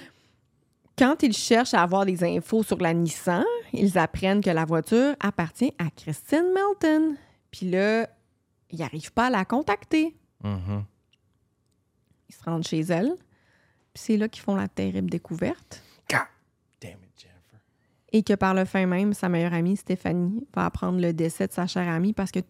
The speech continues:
Speaker 1: toute la journée, elle avait essayé de la rejoindre.
Speaker 2: Mm.
Speaker 1: OK, mais on avait, on en avait pas fait un cas, tu sais, elle avait texté le lendemain. Elle, là, dans le fond, Stéphanie, après cette soirée-là, elle est retournée chez elle. Elle habitait avec sa mère et son fils, OK, elle est retournée chez sa mère, finalement, puis, euh,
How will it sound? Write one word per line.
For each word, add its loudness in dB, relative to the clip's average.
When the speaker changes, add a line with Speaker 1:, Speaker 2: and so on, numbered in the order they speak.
Speaker 1:
toute -2
la 0
journée, 0
elle 0
avait 0
essayé -2
de 0
la 0
rejoindre. -2
Speaker 2:
Mm. -10
Speaker 1:
OK, -6
mais 2
on 2
avait, 0
on 0
en 2
avait 0
pas -2
fait -4
un 4
cas, 0
tu -10
sais, 2
elle 2
avait 0
texté -2
le 2
lendemain. 2
Elle, 0
là, 2
dans 0
le -4
fond, -4
Stéphanie, 0
après -2
cette -2
soirée-là, 2
elle 0
est -2
retournée -2
chez 0
elle. -4
Elle 6
habitait 2
avec 2
sa 0
mère 0
et -12
son -10
fils, -18
OK, -14
elle -2
est -2
retournée 0
chez -2
sa -4
mère, -2
finalement, 0
puis, -2
euh, 2